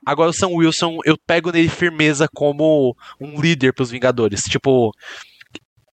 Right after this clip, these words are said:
na, nesse novo filme, Nova Ordem Mundial,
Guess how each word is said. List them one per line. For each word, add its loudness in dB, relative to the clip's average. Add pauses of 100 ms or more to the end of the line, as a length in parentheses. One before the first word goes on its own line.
(140)
na, -2 (140)
nesse 0
novo 2
filme, -2
Nova 0
Ordem 2
Mundial, -2